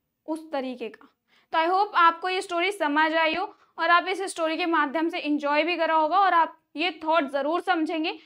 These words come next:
और ज़्यादा से ज़्यादा फ्रेंड सर्कल के साथ शेयर भी करेंगे। तो I hope आप सभी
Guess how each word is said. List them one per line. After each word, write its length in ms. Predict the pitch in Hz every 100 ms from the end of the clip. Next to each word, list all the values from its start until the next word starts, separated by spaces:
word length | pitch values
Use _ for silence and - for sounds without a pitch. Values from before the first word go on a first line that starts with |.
| _ -
और 140 | 415 339
ज़्यादा 280 | 349 330 370
से 100 | 359
ज़्यादा 240 | 330 359
फ्रेंड 260 | 370 320 311
सर्कल 220 | 311 302
के 80 | 311
साथ 260 | 392 539
शेयर 300 | - 330 302
भी 140 | 269 277
करेंगे। 400 | 254 240 233 233 _ _ _
तो 60 | 285
I 80 | 302
hope 280 | 349 427 349
आप 220 | 294 302
सभी 300 | 339 320 349